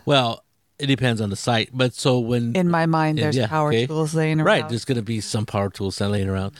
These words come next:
Speaker 1: And in one game, somebody said, "Well, is there a, uh, a, a little, uh, forklift?" I
Speaker 2: Yeah.
Speaker 1: go, "Oh yeah, yeah, yeah, sure, there's a forklift." And so they, and so the, what it, what it does is, because you're so vague,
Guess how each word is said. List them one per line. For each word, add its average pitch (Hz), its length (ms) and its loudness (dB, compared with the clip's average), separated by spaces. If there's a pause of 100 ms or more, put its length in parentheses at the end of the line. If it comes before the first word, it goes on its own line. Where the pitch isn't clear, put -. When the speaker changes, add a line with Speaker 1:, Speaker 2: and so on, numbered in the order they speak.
(260)
Speaker 1:
And 120 320 0
in 123 280 -4
one 123 220 2
game, 117 600 -2
somebody 107 320 -2
said, 104 300 -2
"Well, 101 320 0
is 107 240 -4
there 101 300 0
a, 95 360 -4 (520)
uh, 92 340 -6
a, 95 580 -10
a 101 60 -6
little, 104 580 0
uh, 90 220 -6 (200)
forklift?" - 600 -4 (100)
I 170 60 -12
Speaker 2:
Yeah. 135 80 -12
Speaker 1:
go, - 100 -10
"Oh 175 180 0
yeah, 202 260 0
yeah, 170 260 -2
yeah, 104 120 -2
sure, 117 260 -2
there's 101 180 -6
a 98 40 -10
forklift." - 420 -8 (280)
And 143 160 2
so 170 140 2
they, 156 260 2
and 123 320 -10
so 139 160 0
the, 131 140 0 (240)
what 123 220 2
it, - 200 0
what 117 160 -4
it 104 140 -2
does 156 340 0
is, 110 300 0 (300)
because 135 380 0
you're 120 120 -2
so 110 220 0
vague, 107 540 0